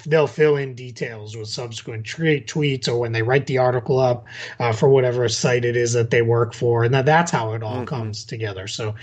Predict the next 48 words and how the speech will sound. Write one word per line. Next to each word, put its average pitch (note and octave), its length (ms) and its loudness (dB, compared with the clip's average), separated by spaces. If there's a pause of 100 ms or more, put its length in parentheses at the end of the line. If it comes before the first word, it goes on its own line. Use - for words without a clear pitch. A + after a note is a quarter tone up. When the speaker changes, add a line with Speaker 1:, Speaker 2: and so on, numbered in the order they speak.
(280)
Speaker 1:
it's F3 180 4
just, F#3 220 2 (100)
you E3+ 140 2
know, E3 40 2
just F3 220 -2
things A3 220 0
to F3+ 80 -12
keep G3 200 0
in F#3+ 100 0
mind. F#3 340 2
Don't D3 240 0
get, D#3 420 2
you D3 140 0
know, A#2 160 -2 (360)
uh, B2 180 -8
panicked F3 500 2
if D3+ 260 -4
you C#3+ 140 -6
don't D3 220 -2
see C3+ 220 -12
something D3 380 -6
happen C#3+ 400 -4
right C3 180 -2
away B2+ 380 0
and B2 120 0
those A#2+ 200 -6
things. B2 180 -6 (340)
And, D3 280 4
uh, B2+ 260 0 (260)
both F3 220 2
Trevor F3+ 260 4
and F3 100 6
I E3+ 120 4
know C#3+ 180 0
people D3+ 380 -4
who C#3 80 -2
run C3 260 -6
the A#2 80 -10
team C#3 500 -10
Twitter C#3+ 420 -2
accounts, E3+ 440 0
Speaker 2:
Yeah. A2+ 100 -8 (380)
Speaker 1:
uh, B2+ 140 0
for C#3+ 160 0
teams D3 320 2
around D3 220 4
the C#3+ 60 0
league. D3 260 2